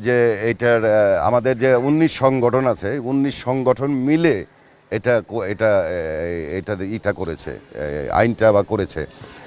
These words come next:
তো এই জিনিসটা মনে করেন যে আসলে,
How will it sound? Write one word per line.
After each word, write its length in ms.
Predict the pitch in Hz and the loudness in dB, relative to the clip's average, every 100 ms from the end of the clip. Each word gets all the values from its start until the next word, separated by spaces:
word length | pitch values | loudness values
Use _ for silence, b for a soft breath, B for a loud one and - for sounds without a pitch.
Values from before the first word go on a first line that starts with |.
| B B - | B B 2
তো 80 | 147 | 4
এই 240 | 139 185 | 6 4
জিনিসটা 600 | 156 185 208 - 214 214 | 4 4 2 4 6 6
মনে 240 | 196 202 | 4 2
করেন 300 | 185 180 196 | 4 4 4
যে 160 | 190 196 | 4 4
আসলে, 440 | 175 180 190 208 | 4 2 0 -2